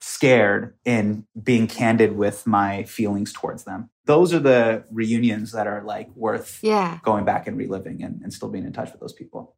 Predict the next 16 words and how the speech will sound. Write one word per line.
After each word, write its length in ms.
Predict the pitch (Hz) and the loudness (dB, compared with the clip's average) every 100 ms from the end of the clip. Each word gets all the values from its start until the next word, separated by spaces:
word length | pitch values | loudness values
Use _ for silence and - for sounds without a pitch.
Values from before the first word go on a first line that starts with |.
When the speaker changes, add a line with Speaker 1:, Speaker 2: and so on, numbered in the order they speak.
| _ | _
Speaker 1:
There 100 | 117 | 2
was 220 | 120 113 | 2 0
a 40 | |
girl 500 | 107 143 147 135 120 | -2 4 6 8 6
that 100 | 110 | 4
I 80 | 107 | 2
had 100 | 110 | 2
a 60 | 107 | 0
crush 280 | - 127 123 | 0 0 0
on. 100 | 107 | 0
I'm 80 | 110 | 2
not 240 | 113 113 | 2 2
gonna 300 | 117 113 107 | -2 -2 -4
say 220 | - - 107 | -6 -2 0
her 100 | 101 | -2
name, 360 | 104 104 135 | -6 -8 -10